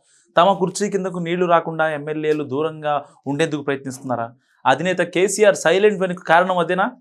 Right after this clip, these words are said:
దీన్ని హ్యాండిల్ చేయమని కేటీఆర్కు అప్పగించారా? అవుననే సంకేతాలు బలంగా వినిపిస్తున్నాయి. ఎమ్మెల్యేలు అరికెప్పుడు గాంధీ, ఇంకా కౌశిక్ రెడ్డి వ్యవహారంపై గ్రేటర్ హైదరాబాద్ ఎమ్మెల్యేలు చాలా దూరంగా ఉంటున్నారు.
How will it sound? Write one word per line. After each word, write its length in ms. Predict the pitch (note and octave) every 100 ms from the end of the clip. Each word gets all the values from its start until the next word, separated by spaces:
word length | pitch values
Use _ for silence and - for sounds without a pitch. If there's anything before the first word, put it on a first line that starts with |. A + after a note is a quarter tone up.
| _ _ _ _
దీన్ని 280 | A#2+ G#3 G#3+
హ్యాండిల్ 420 | F3+ F3+ F3+ F3+ F3+
చేయమని 400 | D#3 C#3+ D3 A#3+ - _ -
కేటీఆర్కు 440 | G3 G3+ G#3 F#3
అప్పగించారా? 580 | E3+ E3+ E3+ F3 F3 B3+ - _ _ -
అవుననే 280 | D3+ E3+
సంకేతాలు 400 | D#3 C#3+ C#3 C3
బలంగా 280 | A#2 C3 C#3+
వినిపిస్తున్నాయి. 680 | C3+ B2 B2 C3+ B2 D3 F3 - _
ఎమ్మెల్యేలు 360 | B2+ E3+ F3+ D#3+
అరికెప్పుడు 380 | E3+ G#3 G3 F3
గాంధీ, 300 | E3+ F3 F#3+
ఇంకా 420 | F#3 - _ E3
కౌశిక్ 380 | D#3+ F3+ G3 F#3+
రెడ్డి 160 | G3
వ్యవహారంపై 540 | F3 E3+ E3 D#3 C#3+ D3+
గ్రేటర్ 300 | C#3+ D#3+ E3
హైదరాబాద్ 380 | D#3 D3 D3 C#3
ఎమ్మెల్యేలు 480 | C3+ C3 B2+ C3 B2+ _ _ D#3+
చాలా 100 | D#3+
దూరంగా 420 | C3+ F3+ F#3 F3+
ఉంటున్నారు. 560 | E3+ D#3+ D#3 D3+ D3